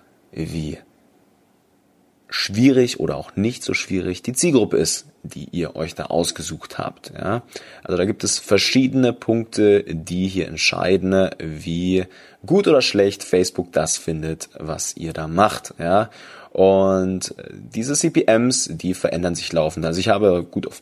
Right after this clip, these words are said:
dreißig Werbekonten, glaube ich, gerade, vielleicht sogar ein bisschen mehr, ich weiß es gar nicht, Zugriff. Und in diesen Werbekonten sehe ich natürlich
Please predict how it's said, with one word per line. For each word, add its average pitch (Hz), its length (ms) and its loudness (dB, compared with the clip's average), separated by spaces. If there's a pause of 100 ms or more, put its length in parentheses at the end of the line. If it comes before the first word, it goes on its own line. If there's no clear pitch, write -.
dreißig - 480 -6
Werbekonten, 110 500 2
glaube 107 260 -2
ich, - 100 -6
gerade, 110 320 -2
vielleicht - 240 -8
sogar 82 180 -8
ein 85 60 -4
bisschen 80 280 -4
mehr, 98 200 -6
ich 101 100 -12
weiß 90 160 -4
es - 140 -6
gar 95 140 0
nicht, 101 200 -4 (600)
Zugriff. 165 500 2 (320)
Und 104 260 2
in 92 120 -2
diesen 92 200 0
Werbekonten 85 560 0
sehe 82 280 -2
ich 80 120 -8
natürlich 78 640 -8